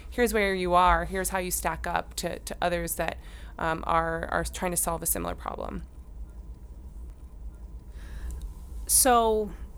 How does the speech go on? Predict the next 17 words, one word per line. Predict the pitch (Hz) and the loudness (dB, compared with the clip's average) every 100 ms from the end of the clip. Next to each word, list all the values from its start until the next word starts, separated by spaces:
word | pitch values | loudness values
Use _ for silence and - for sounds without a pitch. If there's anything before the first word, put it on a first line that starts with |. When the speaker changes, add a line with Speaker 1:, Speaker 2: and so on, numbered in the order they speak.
| - 226 | 0 2
Speaker 2:
obviously | 214 233 - 214 | 2 2 0 -2
WeWork | 208 208 208 208 - - | -4 -4 -2 -4 -6 -6
is | - | -2
evolving, | 214 202 185 196 202 196 208 233 - - - 269 | 2 2 2 0 -2 -2 -4 -6 -8 -10 -8 -2
um, | 190 180 180 - | 0 0 -2 -4
and | 196 185 - | -4 -6 -2
as, | 208 196 196 - - | 0 0 0 0 0
you | 233 | -2
know, | 208 196 185 | -4 -4 -4
the | 196 202 196 | -6 -6 -4
age | 208 202 208 196 - - - | -4 -4 -6 -6 -6 -6 -4
of | 202 190 185 180 - - - - | -2 0 -2 -4 -6 -6 -6 -6
people | 226 202 196 | -6 -4 -2
in | 196 | -2
the | 196 | -2
spaces, | - 208 196 - 208 202 190 | -2 -2 -2 -2 -2 -2 -4
as, | 190 185 170 - - | -4 -4 -4 -2 -2